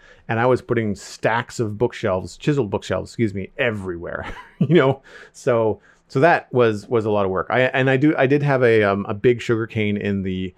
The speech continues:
modern city that I went and, and pulled a bunch of stuff from. Uh, then the bottleneck was leather, but then I remembered that we have the data pack on the server where if you smelt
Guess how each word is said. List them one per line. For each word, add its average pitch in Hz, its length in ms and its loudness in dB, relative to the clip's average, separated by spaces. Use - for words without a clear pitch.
modern 101 340 -2
city 104 280 -6
that 95 120 -4
I 90 80 -4
went 95 280 -6
and, 85 260 -10
and 92 220 -12
pulled 104 240 -4
a 90 40 -8
bunch 90 200 -12
of 87 80 -14
stuff - 260 -6
from. 95 300 -6
Uh, 98 160 -4
then 127 200 0
the 151 100 4
bottleneck 123 460 0
was 104 160 -4
leather, 117 300 2
but 104 180 -6
then 107 100 -6
I 104 60 -4
remembered 101 460 -2
that 101 140 -4
we 98 120 -8
have 98 320 -6
the 95 80 -10
data 98 260 -4
pack 95 300 -6
on 92 80 -6
the 87 80 -12
server 95 300 -6
where 92 160 -2
if - 120 -8
you 90 80 -10
smelt 98 400 -8